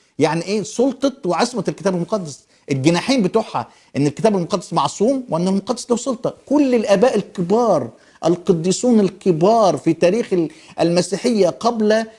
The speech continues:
كانوا بيأكدوا على الاتنين، على عصمة الكتاب المقدس وعلى سلطة الكتاب المقدس.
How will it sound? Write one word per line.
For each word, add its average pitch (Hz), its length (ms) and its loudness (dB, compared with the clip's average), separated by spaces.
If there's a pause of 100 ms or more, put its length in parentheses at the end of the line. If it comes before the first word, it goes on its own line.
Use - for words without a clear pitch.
كانوا 226 180 2
بيأكدوا 247 500 2
على 277 240 0
الاتنين، 247 640 0
على 117 360 -8 (180)
عصمة 269 340 0
الكتاب 233 280 -2
المقدس 233 400 -6 (280)
وعلى 160 540 0
سلطة - 480 -4
الكتاب 127 240 -4
المقدس. 107 540 -8